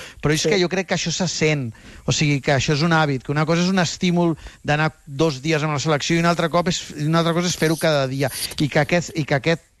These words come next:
Speaker 1: eh, aquesta frase que fa l'Oriol, que jo crec que serveix per molts jugadors,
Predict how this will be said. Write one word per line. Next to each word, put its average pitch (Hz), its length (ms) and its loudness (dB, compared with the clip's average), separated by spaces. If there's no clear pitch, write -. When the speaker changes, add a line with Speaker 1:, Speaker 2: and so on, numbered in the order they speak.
Speaker 1:
eh, 143 200 -4
aquesta 156 280 2
frase 202 260 2
que 185 100 -4
fa 190 100 0
l'Oriol, 175 300 2
que 143 100 -4
jo 156 80 0
crec 175 140 -2
que 180 80 -4
serveix 143 300 -2
per 165 140 2
molts 147 240 2
jugadors, 151 520 2